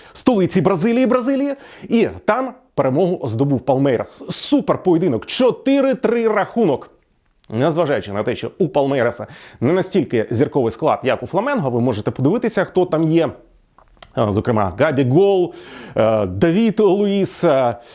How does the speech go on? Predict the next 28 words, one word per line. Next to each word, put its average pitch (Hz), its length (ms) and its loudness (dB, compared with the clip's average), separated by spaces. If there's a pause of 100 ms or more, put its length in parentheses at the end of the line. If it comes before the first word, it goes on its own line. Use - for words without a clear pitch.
(160)
і 131 260 4
ще - 340 0
низка, 123 640 0
е, 110 240 0
гравців, 156 380 -2
які 120 340 2
виступали 104 500 -2
в 101 40 -2
Європі, 160 580 2
е, 117 140 2
були 110 240 -2
в 98 60 -2
збірні. 180 460 0 (500)
Так 156 120 0
ось, 202 180 2
е, 139 120 4
Палмейрас — 214 640 0 (840)
команда, 156 460 2
яка 120 420 -2
робить 143 400 0
ставку 135 560 0
більше 127 380 0
на, 123 300 0
е, 110 360 -2
замінність 160 840 0
гравців, 113 720 -2
вміння 147 420 2
використовувати, 151 880 0